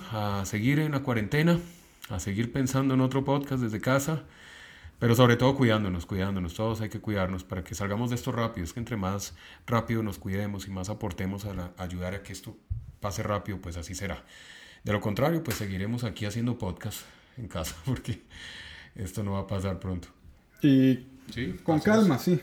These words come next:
Speaker 2: Para eso están los podcasts. Si nos escuchan cuando estén trabajando en la, en la oficina, o cuando estén en el carro, o cuando estén en el gimnasio,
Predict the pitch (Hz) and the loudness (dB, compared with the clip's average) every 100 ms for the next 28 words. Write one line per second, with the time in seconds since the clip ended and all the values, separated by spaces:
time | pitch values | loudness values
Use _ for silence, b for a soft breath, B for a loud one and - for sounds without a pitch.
0 | - - _ 156 156 160 190 190 180 180 | -2 -20 _ 6 8 8 8 8 8 6
1 | 175 - 151 - 127 120 113 170 165 165 | 4 6 2 4 4 4 6 6 8 6
2 | 156 143 117 143 151 135 127 135 135 131 | 4 2 2 0 2 2 2 4 4 4
3 | 117 110 107 104 - 123 110 113 107 90 | 4 4 2 0 -4 -4 -2 -4 -6 -10
4 | - - 113 110 - 104 180 185 180 175 | -14 -12 -6 -4 -2 4 8 10 10 8
5 | 131 95 90 107 104 - 123 127 120 95 | 6 2 0 0 0 0 0 2 0 2
6 | 156 151 151 151 127 104 101 98 92 - | 4 4 6 4 4 2 0 -2 -4 -2
7 | 113 117 110 101 92 87 b b b b | 0 2 2 0 -4 -8 b b b b
8 | b - 107 104 147 143 156 | b 2 8 10 10 10 6